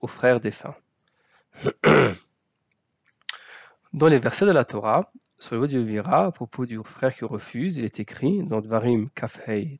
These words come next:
Tet, euh, Dvarim, donc, euh, chapitre vingt-cinq, verset neuf, Veniksha yevimato elav, lene askenim, vachalsa nalo me'al raglo,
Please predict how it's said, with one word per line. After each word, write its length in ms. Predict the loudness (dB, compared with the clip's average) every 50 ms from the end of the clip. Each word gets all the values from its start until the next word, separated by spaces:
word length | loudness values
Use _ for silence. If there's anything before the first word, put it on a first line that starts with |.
| _
Tet, 280 | -4 -2 0 0 0 -2 -8 -20 -20 _ _ _ _ _ _ _ _ _ _ -8
euh, 260 | -6 -4 -4 -4 -6
Dvarim, 460 | -6 -6 -6 -4 -2 0 0 0 0
donc, 260 | -2 -4 -6 -8 -12 -12
euh, 380 | -10 -8 -8 -8 -10 -10 -12
chapitre 380 | -10 -8 -6 -6 -6 -6 -4 -4
vingt-cinq, 500 | -2 -2 -2 -2 -4 -4 -4 -4 -4 -6 -12
verset 420 | -16 -16 -16 -16 -16 -16 -16 -14 -12
neuf, 500 | -6 -2 0 0 0 0 -4 -14 -20 -20 _ _ _ _ _ _ _ _ _ _ _ _ _ _ _ _ _ _ _ _ _ -20 -20 -20 -20 -20 -20 -20 _ _ 0
Veniksha 460 | 2 2 2 0 2 4 6 6 6
yevimato 580 | 6 4 2 2 2 2 2 0 0 0 2
elav, 480 | 2 2 0 0 0 2 2 0 -2 -6 -12 _ _ _ _ _ _ _ _ _
lene 260 | 0 2 4 8 8 8
askenim, 600 | 8 6 4 0 -4 -2 -2 -2 -2 -4 -6 -8 _ _ _ _ _ _ _ _ _ _ _ _ _ _ _
vachalsa 500 | -10 -6 -4 -4 -4 -2 2 4 4 6
nalo 360 | 6 4 2 2 4 4 4
me'al 300 | 4 4 4 4 4 4
raglo, 360 | 4 2 0 0 -2 -6 -10